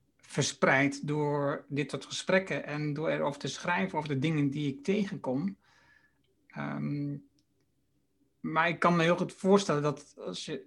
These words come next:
eh, als je kijkt naar het economisch systeem, het kapitalisme, ehm, dat, dat is, dat is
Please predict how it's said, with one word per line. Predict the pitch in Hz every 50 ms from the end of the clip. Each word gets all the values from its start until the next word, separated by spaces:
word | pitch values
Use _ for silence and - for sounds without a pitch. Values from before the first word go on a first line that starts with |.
| _ _
eh, | - 262 - - - - 73 - - 131 -
als | 208 - -
je | 170 147
kijkt | - - 151 160 165 160
naar | - 160 156
het | 151 143
economisch | 185 156 - 160 160 151 151 143
systeem, | - 151 - - - 208 185 160 156 - - - -
het | - - - -
kapitalisme, | - - 151 - 170 - 147 139 139 185 202 196 - 143 139 143 143 - - - - _ _ _ _ _ _ _ _ _ _ _ _ _ _ _ _
ehm, | - 180 165 170 170 170 165 165 160 151 151 151 156 - - -
dat, | - 151 - 160 - - -
dat | - - 165 165
is, | 170 170 160 - - _ _ _ _ _ _ -
dat | - - 160 160
is | 175 156 - -